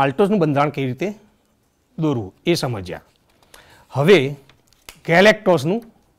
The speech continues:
બંધારણ આપણે કઈ રીતે દોરવું તે સમજીએ.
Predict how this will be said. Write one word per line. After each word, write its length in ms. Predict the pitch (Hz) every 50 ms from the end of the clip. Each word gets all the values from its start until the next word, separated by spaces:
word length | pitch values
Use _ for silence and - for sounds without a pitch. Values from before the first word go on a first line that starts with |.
| _ _ _ _ _ _ -
બંધારણ 400 | - 165 170 147 156 151 139 127
આપણે 220 | - - 143 208 - _ _ _ _ _ _ _ _ _ _ _ _ - - _
કઈ 100 | - 160 156
રીતે 140 | 139 160 156 147
દોરવું 180 | 139 139 165 175
તે 160 | - 175 151
સમજીએ. 520 | 127 147 127 120 107 95 - 98 87 87